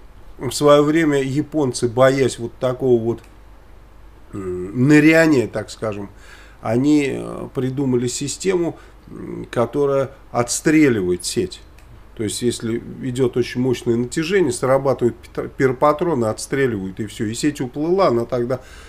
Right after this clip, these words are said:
такая сеть стоила там, м, около пятидесяти тысяч долларов для японцев. Ну, это там семидесятые годы были бешеные деньги, но они все равно, э, думали, что это гораздо лучше, чем утонуть.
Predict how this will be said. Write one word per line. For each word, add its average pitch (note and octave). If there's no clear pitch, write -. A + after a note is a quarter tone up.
такая B2+
сеть B2
стоила A#2
там, G#2+
м, A#2+
около A#2+
пятидесяти B2
тысяч A2+
долларов C3+
для A#2
японцев. A#2+
Ну, D3
это A#2+
там F#2
семидесятые C3
годы A2
были A2
бешеные C3
деньги, D3+
но C3
они D3
все C#3+
равно, C#3
э, A#2+
думали, C3+
что B2+
это B2
гораздо B2
лучше, C3
чем A2
утонуть. B2+